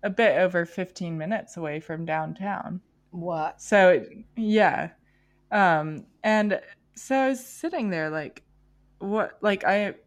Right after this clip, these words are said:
Speaker 1: I refuse, I flatly refuse to pay more than I paid for my dinner for an Uber or a Lyft. Um, so Lyft had this little thing called, like, wait and save.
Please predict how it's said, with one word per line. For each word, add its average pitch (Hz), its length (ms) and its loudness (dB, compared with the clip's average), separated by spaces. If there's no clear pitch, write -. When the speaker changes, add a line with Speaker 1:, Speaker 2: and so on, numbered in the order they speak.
Speaker 1:
I 202 60 0
refuse, 202 920 -6
I 185 80 -6
flatly 214 760 0
refuse 160 580 -6
to 185 120 -10
pay 170 540 -2
more 190 380 0
than 180 180 -2
I 151 120 -2
paid 156 280 -6
for 170 140 -14
my 143 180 -6
dinner 147 520 -8
for 175 280 2
an 143 460 -2
Uber 165 480 -4
or 160 120 -8
a 151 60 -6
Lyft. 147 320 -8
Um, 175 420 6
so 208 420 6
Lyft 226 260 2
had 254 180 4
this 220 220 -2
little 196 220 2
thing 185 300 -2
called, 165 220 2
like, 151 260 -4
wait 170 260 -2
and 156 140 -8
save. 156 500 -4